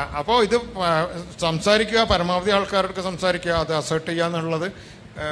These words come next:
പ്രധാനമാണെന്ന് തോന്നുന്നു. കാരണം ഇത് ഈ അവസാന കാലത്ത് മൊത്തം, ആ, ഇതുവരെ ഉള്ള ജീവിതത്തെ മുഴുവൻ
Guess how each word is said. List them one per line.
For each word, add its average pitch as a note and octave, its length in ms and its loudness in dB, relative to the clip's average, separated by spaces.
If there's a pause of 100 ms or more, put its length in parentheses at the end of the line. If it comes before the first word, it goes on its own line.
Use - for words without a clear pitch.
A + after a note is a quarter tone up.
(140)
പ്രധാനമാണെന്ന് G#3 880 -2
തോന്നുന്നു. C#3 200 -10
കാരണം D3 220 -6
ഇത് D#3+ 140 -4 (160)
ഈ D#3+ 60 -8 (240)
അവസാന F#3+ 360 -2
കാലത്ത് G3 380 -2 (640)
മൊത്തം, G#3+ 540 -4 (240)
ആ, D#3+ 100 -4 (160)
ഇതുവരെ G#3 480 0 (140)
ഉള്ള G3 480 -2
ജീവിതത്തെ F#3+ 460 -2
മുഴുവൻ F#3+ 340 2